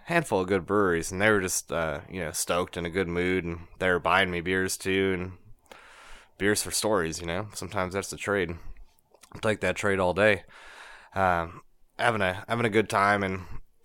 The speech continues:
I'm back and forth with that girl, and finally someone picked me up at one of the breweries, one of her friends, and drove me out into the country, and pretty, pretty drunk at this point. Lots of beer, not a lot of food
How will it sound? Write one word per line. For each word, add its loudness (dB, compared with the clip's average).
I'm -8
back 0
and -8
forth 0
with -4
that 2
girl, 6
and -2
finally 2
someone 0
picked -6
me 2
up 0
at 2
one 4
of 2
the -4
breweries, 2
one 0
of -4
her 4
friends, 0
and -6
drove 0
me 0
out 4
into -6
the -12
country, 0
and -4
pretty, 2
pretty 2
drunk 4
at -16
this -2
point. -2
Lots 4
of -8
beer, 2
not 4
a 4
lot 6
of 0
food -2